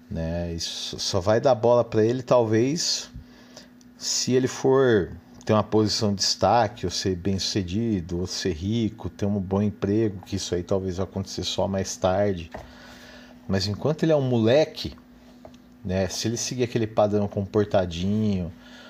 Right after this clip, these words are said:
honesto, sujeito bom, ele vai ficar casto, né? E talvez ele ache que as mulheres, as meninas, né, vão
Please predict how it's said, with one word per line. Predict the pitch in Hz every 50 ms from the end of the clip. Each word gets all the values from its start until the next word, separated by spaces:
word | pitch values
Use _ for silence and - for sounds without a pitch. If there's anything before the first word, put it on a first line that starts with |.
| - - - -
honesto, | 98 98 92 87 85 85 90 95 101 101 104 101 98 - - - - - - 82 76 71 73
sujeito | - - - 104 92 101 104 95 - - 101
bom, | 90 85 95 104 120 139 127 101 90 - - - - - - - - - - - -
ele | 311 302 311
vai | 294 214 247 277 269
ficar | - - - 214 -
casto, | - - 110 85 80 - - - - - - - - - - - - - - - - - - - - - -
né? | 90 87 90 98 101 104 117 147
E | 180 208 240 277 294 294 269 262
talvez | - - 120 101 98 104 104 104 107
ele | 135 170 180
ache | 107 98 107 120 120 - - 156
que | - - - 240 202 190 160 - - - - - - - - - - - - - - - - - - - - - -
as | - 95
mulheres, | 104 135 156 151 120 107 107 107 117 131 180 208 233 214 - - - - - - - - - - - - - - -
as | - - - - -
meninas, | 104 110 120 117 113 117 147 175 185 156 107 92 85 82 82
né, | 90 92 120 165 196 214 226 240
vão | 208 160 117 113 113 127 160